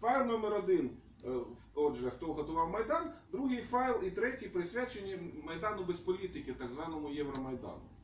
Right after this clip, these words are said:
Взагалі сама ідея без політиків виглядає досить дивно сьогодні. Так?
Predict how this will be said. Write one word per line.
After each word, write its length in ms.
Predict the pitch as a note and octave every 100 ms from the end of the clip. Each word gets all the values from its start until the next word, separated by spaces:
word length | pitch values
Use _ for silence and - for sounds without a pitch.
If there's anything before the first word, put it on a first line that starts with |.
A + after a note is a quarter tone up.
| - -
Взагалі 300 | B2 E3 B3
сама 420 | - D#3 F#3 F#3+ - - B2+
ідея 380 | C3 A3 G3 E3
без 140 | E3
політиків 560 | - D#3+ C4+ D#4+ - C4 - - - - - - -
виглядає 640 | C3+ D3 D3 G3+ B3 A3 F3
досить 500 | F#3 F3+ F3 - - A#2
дивно 400 | D3 C#3 G2 - - - -
сьогодні. 600 | - D#3+ A#2+ G#2 - - - -
Так? 160 | -